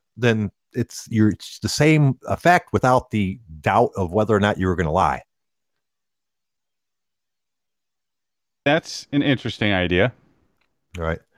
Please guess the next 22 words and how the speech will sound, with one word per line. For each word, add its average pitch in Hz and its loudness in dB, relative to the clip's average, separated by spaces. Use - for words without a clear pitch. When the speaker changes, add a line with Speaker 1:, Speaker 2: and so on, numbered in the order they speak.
Speaker 2:
I 120 2
mean, 117 0
Speaker 1:
Uh, - -2
Speaker 2:
logically, 135 2
if 123 0
you, 113 2
well, 131 4
if - -2
you 120 0
follow 139 4
logic 117 2
blindly, 107 2
yes, 95 2
that 95 -2
makes 98 0
entire 92 2
sense. 82 0
That 87 2
anytime 104 4
you 95 4
say 107 2
honestly, 92 4